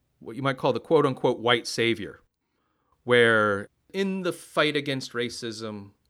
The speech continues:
the white person steps up, puts on the superhero cape, solves the problem, fixes everything. Everybody looks to the white hero as the one who solved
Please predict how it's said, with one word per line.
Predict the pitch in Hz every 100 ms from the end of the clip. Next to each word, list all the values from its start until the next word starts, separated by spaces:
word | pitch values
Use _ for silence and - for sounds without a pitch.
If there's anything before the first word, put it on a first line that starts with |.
| _ _ _ _ _ _
the | 107
white | 117 139 139
person | 143 131 120 113
steps | - - 143 135 - -
up, | 123 120 - _ _ _ _ _ _ _
puts | 147 -
on | 139 131
the |
superhero | 123 135 131 127 120 117
cape, | - 117 113 107 _ _ _ _ _ _
solves | - - 151 143 131
the | 135
problem, | - 127 120 117 110 107 107 _ _
fixes | _ 190 - 151 131
everything. | 131 127 123 127 117 117 - _ _ _ _
Everybody | 151 151 147 139 135
looks | 131 -
to | - 135
the | 123
white | 117 127 -
hero | - 127 123 120 117
as | 110 104
the | 110
one | 120 117
who | 113 110
solved | - 123 120 117 117 113 110